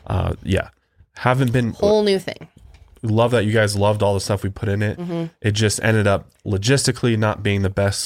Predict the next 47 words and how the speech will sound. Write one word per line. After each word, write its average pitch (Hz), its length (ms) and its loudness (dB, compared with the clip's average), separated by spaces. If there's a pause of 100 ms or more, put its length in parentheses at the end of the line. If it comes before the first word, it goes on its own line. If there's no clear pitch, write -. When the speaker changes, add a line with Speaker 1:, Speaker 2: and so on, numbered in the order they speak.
(260)
Speaker 1:
situation 98 640 0
for 98 200 -2
Speaker 2:
Like, 92 140 0
Speaker 1:
us. 175 60 2
Speaker 2:
on 165 60 2
the 156 80 2
back 139 300 -2
end. 135 340 -12
Speaker 1:
Um, 90 500 -2
didn't 117 200 2
have 113 180 2
the 104 60 0
customization 104 720 0
of 95 60 2
the 98 60 -2
products 113 400 0
that 104 100 0
we 101 140 -2 (220)
didn't 104 180 0
quite 98 200 0
wanted. 92 340 -2
So 87 360 -2 (400)
we, 101 280 4
uh, 92 140 2
found 101 240 2
a 92 40 0
new 107 160 2
merch 107 220 0
provider, 101 380 2
and 95 80 0
we're 95 80 2
actually 98 260 0
relaunching 101 640 2
our 95 80 0
store 95 380 0
with 95 240 -2
all 104 240 2
new 107 200 0
items. 95 640 0
Speaker 2:
Yep. 160 160 -10 (220)
Speaker 1:
Um, 82 440 -2
Speaker 2:
New 165 160 0
designs. 175 520 0
Speaker 1:
on 98 100 4
October 104 360 2
thirty-first, 95 720 -2 (220)
Halloween, 95 460 -2